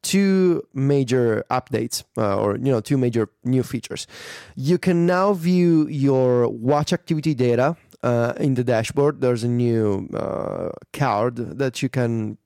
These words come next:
put in for the activity category from your Apple Watch, so you can see move, stand, and, um,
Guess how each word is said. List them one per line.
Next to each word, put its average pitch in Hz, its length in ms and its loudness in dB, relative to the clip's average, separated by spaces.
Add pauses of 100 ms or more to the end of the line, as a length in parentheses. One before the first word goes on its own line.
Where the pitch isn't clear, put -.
(160)
put 135 140 0
in 120 160 -2
for 123 160 -4
the 110 220 -2
activity 117 640 -2 (480)
category 147 320 2
from 127 220 0
your 135 120 2
Apple 143 180 2
Watch, 127 320 0 (120)
so - 120 -2
you 143 100 4
can 131 140 -2
see 139 280 0
move, 156 460 2
stand, 135 560 0
and, 117 320 0
um, 98 540 -4